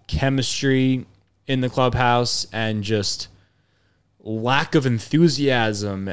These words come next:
and there was just so much missing from everything. You know, we were like, and,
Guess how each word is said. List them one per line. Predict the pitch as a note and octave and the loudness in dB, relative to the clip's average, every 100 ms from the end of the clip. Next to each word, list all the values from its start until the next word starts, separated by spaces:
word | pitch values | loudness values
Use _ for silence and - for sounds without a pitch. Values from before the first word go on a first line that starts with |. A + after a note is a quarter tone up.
| - | -6
and | A2+ A2+ A2+ A2 G#2+ - | -6 -4 -6 -6 -8 0
there | D#3 | 4
was | G3 D3 | 6 4
just | D3 - | -2 -2
so | - C#3+ E3 | 0 2 2
much | F3+ - - | 2 0 -4
missing | A#2 A#2 B2 - G#2+ G2 G2+ G2+ | -2 0 0 0 -2 -4 -8 -12
from | _ - A#2 G#2+ G#2 G2 E2+ - _ | _ -6 -2 -2 -2 -6 -10 -14 _
everything. | A#2+ A2 G2 - F2+ G2 | -2 -2 -4 -8 -10 -8
You | - A#2 | -4 0
know, | A#2 A2+ | 2 2
we | A2+ | 2
were | A2+ | 2
like, | A2+ A2 - _ _ _ _ _ _ _ _ _ _ _ _ - | 2 -2 -6 _ _ _ _ _ _ _ _ _ _ _ _ -4
and, | C3+ A#2+ A2 | -2 -2 -4